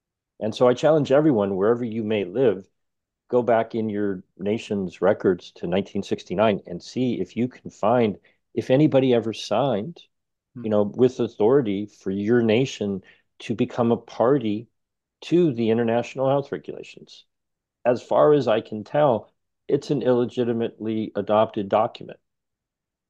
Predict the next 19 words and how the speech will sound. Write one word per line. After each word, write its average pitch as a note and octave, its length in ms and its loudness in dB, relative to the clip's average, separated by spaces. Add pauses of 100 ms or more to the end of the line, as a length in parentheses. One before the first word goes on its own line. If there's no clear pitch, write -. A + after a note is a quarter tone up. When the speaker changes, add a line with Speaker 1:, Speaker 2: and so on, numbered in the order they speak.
(140)
Speaker 1:
Okay? G#2 300 -2 (260)
Now, G2 300 2
you G#2 80 -2
know, E2 160 -4 (180)
go A2 100 8
do A#2+ 80 6
your, B2 200 8 (160)
go A2 100 6
do B2 100 4
your C3 160 6
homework D3 300 4
and G#2+ 100 -8
find G#2+ 200 -2
out. C#3+ 240 -2 (920)
In B2+ 160 -2
two D3+ 160 0
thousand C3 440 0
and A2 160 -6
five, C#3 440 0